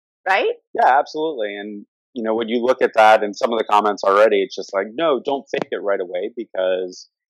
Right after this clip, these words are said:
Speaker 2: you know, you're already starting off with a lie." And Anna, I know you said, "Oh, I can argue both ways." You know, I think in this age, when you look at all the different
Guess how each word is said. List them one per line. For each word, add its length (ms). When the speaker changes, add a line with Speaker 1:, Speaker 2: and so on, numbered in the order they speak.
Speaker 2:
you 40
know, 80
you're 240
already 260
starting 360
off 240
with 140
a 40
lie." 300
And 100
Anna, 220
I 160
know 100
you 180
said, 340
"Oh, 120
I 140
can 140
argue 360
both 220
ways." 420
You 120
know, 180
I 180
think 220
in 220
this 180
age, 300
when 160
you 160
look 160
at 80
all 120
the 60
different 320